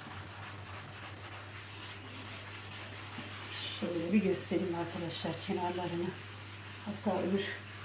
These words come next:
peçetem var şurada. Onu da göstereyim. Hatta buradan kaldırmadan. Gördüğünüz gibi simsiyah kaldı.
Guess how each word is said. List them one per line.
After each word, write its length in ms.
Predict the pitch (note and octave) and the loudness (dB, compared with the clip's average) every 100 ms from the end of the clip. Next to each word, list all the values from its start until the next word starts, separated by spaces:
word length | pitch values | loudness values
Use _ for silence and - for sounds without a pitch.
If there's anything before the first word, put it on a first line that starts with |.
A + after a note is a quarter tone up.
| - - - - - - - | -6 -6 -8 -8 -8 -4 0
peçetem 360 | - G#3 G3 F3+ F3+ | 2 4 6 4 4
var 60 | |
şurada. 340 | F3 - F#3+ E3+ | 2 2 6 8
Onu 240 | G3 F3 | 8 8
da 40 | F3 | 6
göstereyim. 580 | F#3+ - - F3+ F#3 - | 6 4 2 4 4 2
Hatta 360 | G3+ - F3+ F3 | 0 0 2 4
buradan 260 | F#3 F#3+ E3+ - | 4 4 2 2
kaldırmadan. 540 | F3 G3+ G3+ G3 G3 - - - - - - - - - - - - - - | 4 8 8 8 4 2 -6 -6 -6 -6 -6 -6 -6 -6 -4 -4 -4 -4 2
Gördüğünüz 520 | F#3+ F#3 - F#3 E3+ - | 6 6 8 6 6 4
gibi 100 | G3 | 4
simsiyah 640 | - F3 - F#3 - - | 6 4 4 2 2 0
kaldı. 260 | E3+ E3 | 2 2